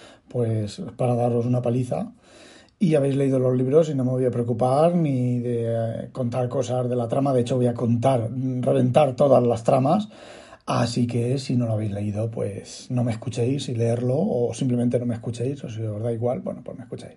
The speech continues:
Bueno, vamos a ver. El primer cuento, Los enciclopedistas, tiene un error bastante, bastante, bastante gordo.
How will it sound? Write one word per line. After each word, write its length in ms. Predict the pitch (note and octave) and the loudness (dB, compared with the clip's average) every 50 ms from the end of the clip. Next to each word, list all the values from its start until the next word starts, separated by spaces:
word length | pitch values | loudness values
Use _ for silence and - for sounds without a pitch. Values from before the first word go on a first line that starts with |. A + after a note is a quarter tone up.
| _ - | _ -4
Bueno, 220 | D3+ C#3 - - - _ _ - | -4 -4 -4 -6 -14 _ _ 0
vamos 200 | G3 E3 C3+ - | 0 0 0 0
a 60 | - | -6
ver. 100 | - - - _ _ _ - - - - - - - - - - - - | -10 -12 -14 _ _ _ -20 -20 -20 -20 -20 -20 -20 -20 -20 -20 -14 -6
El 320 | - C#3+ C#3+ C#3 C#3 C3+ B2 | -4 -2 -2 0 -2 -2 -2
primer 340 | - C#3 D#3+ G#3 A#3+ A#3+ | 0 4 6 8 8 8
cuento, 480 | - A3+ A#3 A3 G#3 - G3+ A3 C4+ - - _ _ - | 8 6 6 6 6 6 4 2 0 -2 -10 _ _ -16
Los 840 | F#3 C#3 B2+ B2 B2 A#2+ B2 A#2+ A#2+ A#2 A#2 A#2 A#2+ - - - - - | -12 -8 -6 -4 -4 -4 -4 -4 -4 -4 -4 -6 -6 -8 -10 -14 -12 -10
enciclopedistas, 1000 | C3 A2 A#2 B2 - C3 A#2+ C3+ F3+ A#3 - - - C#3+ - - - - - _ _ _ | -10 -8 -8 -6 -6 -4 0 2 2 2 2 2 0 -2 -2 -2 -6 -12 -16 _ _ _
tiene 400 | - D3+ D3+ C#3+ D3 E3+ A#3+ - - | -6 -4 -4 -2 -2 -2 -4 -4 -4
un 200 | - D3+ C#3+ C3 | -2 0 0 0
error 420 | B2 A#2 A2 A#2+ C#3+ D3 D#3 G3 G#3+ | 0 0 0 0 0 0 -2 -2 -6
bastante, 720 | - A#2+ A#2+ A#2 G#2+ - - - G3 A3+ B3 B3 A#3+ A#3 - | -6 -4 -4 -4 -4 -4 -2 2 6 8 10 8 8 6 2
bastante, 580 | B2 A#2+ A2+ - - - F#3+ A3+ A#3+ A3 G#3+ - | -2 -4 -6 -4 0 2 6 6 6 6 4 2
bastante 800 | - - - - - - G#3+ A#3 A#3+ A#3 G#3 - - - G#3 F#3 | 0 -2 -6 -8 -4 2 6 8 8 8 8 6 2 2 2 4
gordo. 480 | C#3+ D3+ D#3 C#3 B2 - - - - | 6 4 4 4 2 -2 -8 -10 -14